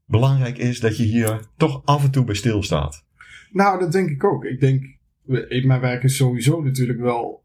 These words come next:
Speaker 2: eh, er wordt aan mij gevraagd: van, wil jij, eh, dit of dit oplossen met machine learning?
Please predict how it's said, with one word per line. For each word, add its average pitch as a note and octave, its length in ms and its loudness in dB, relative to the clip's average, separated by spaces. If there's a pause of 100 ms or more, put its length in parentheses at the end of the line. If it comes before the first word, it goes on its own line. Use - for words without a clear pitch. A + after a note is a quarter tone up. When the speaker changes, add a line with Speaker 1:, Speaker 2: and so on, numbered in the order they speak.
(120)
Speaker 2:
eh, B2 120 -4 (2000)
er C3+ 260 2
wordt C#3 200 0
aan C3+ 120 2
mij C#3+ 180 2
gevraagd: C#3 520 0
van, C#3+ 240 2
wil D3 160 2
jij, C#3 360 -2
eh, C3+ 320 2
dit D3+ 160 2
of B2+ 80 0
dit D3 180 0
oplossen D#3 400 0
met C3+ 120 -2
machine G#3 280 0
learning? A#2 460 -4